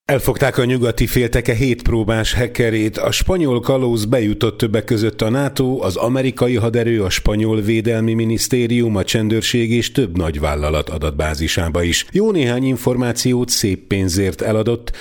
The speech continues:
más részüket pedig nyilvánosságra hozta. Már egy éve nyomoztak utána, végül Madridban kapták el. Egyelőre szabadlábon védekezhet, de nem hagyhatja el Spanyolországot.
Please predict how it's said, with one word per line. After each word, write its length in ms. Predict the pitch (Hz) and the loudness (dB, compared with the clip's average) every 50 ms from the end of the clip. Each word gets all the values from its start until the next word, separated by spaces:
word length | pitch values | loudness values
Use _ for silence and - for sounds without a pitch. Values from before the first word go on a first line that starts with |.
| - - | -10 -6
más 300 | - 92 87 - - - | -4 -2 -2 0 0 0
részüket 520 | 92 101 101 - - 120 104 - 110 110 - | 0 0 0 0 0 0 0 0 -2 -2 -2
pedig 280 | - 117 107 117 107 | -2 0 0 0 0
nyilvánosságra 800 | 107 110 98 80 78 71 69 69 69 - - - 78 76 73 78 | 0 0 0 0 -2 -4 -4 -4 -6 -4 -4 -4 -4 -2 -2 -2
hozta. 440 | - 85 82 - - - 85 78 - - | -2 -2 -2 -2 -2 -2 -4 -4 -4 -4
Már 180 | - 104 104 104 | -2 -2 0 0
egy 280 | 113 113 117 110 92 | 0 0 0 0 0
éve 260 | 101 104 101 98 98 95 | 0 2 2 2 2 2
nyomoztak 520 | 98 95 92 92 95 - - - 95 - | 0 0 0 0 0 0 0 -2 -2 -2
utána, 480 | 107 104 - 104 101 98 101 107 104 - | -2 -2 0 -2 0 0 0 -2 -2 -2
végül 300 | - 98 104 90 101 101 | -2 -2 0 0 0 0
Madridban 640 | 92 95 95 90 76 73 73 71 69 - 73 69 67 - | 2 0 0 0 -2 -4 -4 -6 -4 -6 -6 -6 -6 -6
kapták 460 | - 73 - - - 76 73 - - | -4 -2 -2 -2 -2 -4 -4 -4 -4
el. 200 | 85 76 - - - | -4 -4 -4 -4 -6
Egyelőre 420 | 151 147 170 151 139 131 120 123 | -4 -2 0 0 0 0 0 0
szabadlábon 760 | 110 - - 131 110 101 92 95 101 95 92 82 95 92 90 | 0 0 0 0 0 0 0 0 0 0 0 0 0 0 0
védekezhet, 800 | 85 95 92 90 95 87 - - 92 - - - - 101 - - - | 0 0 0 0 -2 -2 -2 -2 -2 -2 -2 -2 -2 -4 -4 -6 -6
de 140 | 98 107 104 | -4 -2 0
nem 160 | 113 120 104 | 0 -2 -2
hagyhatja 640 | - - - - - - 76 67 - - - 71 | -4 -6 -8 -8 -6 -6 -6 -8 -8 -8 -8 -6
el 160 | 65 71 78 80 | -4 -4 -4 -4
Spanyolországot. 1160 | - - - - 69 64 62 60 60 62 - - - - 64 60 57 55 60 - - - | -4 -4 -4 -6 -4 -4 -6 -6 -6 -6 -6 -6 -4 -4 -6 -6 -8 -10 -10 -12 -14 -16